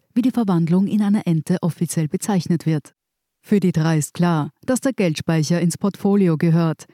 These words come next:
und im besten Fall für Neugierde und lockere Unterhaltungen während Bewerbungsgesprächen sorgen wird. Immerhin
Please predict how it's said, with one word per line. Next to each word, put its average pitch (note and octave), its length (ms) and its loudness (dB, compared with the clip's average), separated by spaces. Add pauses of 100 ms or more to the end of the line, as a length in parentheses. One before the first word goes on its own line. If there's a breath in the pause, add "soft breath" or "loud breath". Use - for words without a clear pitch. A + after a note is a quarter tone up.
(200 soft breath)
und A#3+ 160 0
im A#3+ 120 2
besten A#3+ 400 -2
Fall D#3+ 320 -2 (100)
für C#4 140 0
Neugierde D#3 720 0 (100)
und A3+ 140 0
lockere G3 480 0
Unterhaltungen E3 760 2
während F#3 260 0
Bewerbungsgesprächen D#3 1080 -2
sorgen D3+ 380 0
wird. D3+ 300 -4 (460)
Immerhin G3+ 500 2